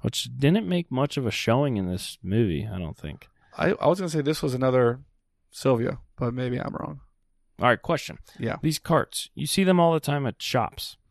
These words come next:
Speaker 2: Yeah.
Speaker 1: Do your guys, like, unload their toolbox onto these carts, go over to the car they're working on, and then take the tools off it?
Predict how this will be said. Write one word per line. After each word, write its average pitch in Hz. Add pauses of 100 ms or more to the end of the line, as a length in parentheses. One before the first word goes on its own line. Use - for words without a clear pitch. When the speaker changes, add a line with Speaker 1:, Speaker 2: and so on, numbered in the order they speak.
(400)
Speaker 2:
Yeah. 117 (800)
Speaker 1:
Do -
your 180
guys, 254
like, 190
unload 160
their 165
toolbox 139
onto 120
these 120
carts, -
go 120
over 120
to 117
the 113
car 104
they're 110
working 117
on, 135
and 117
then 117
take 117
the -
tools 120
off 120
it? 220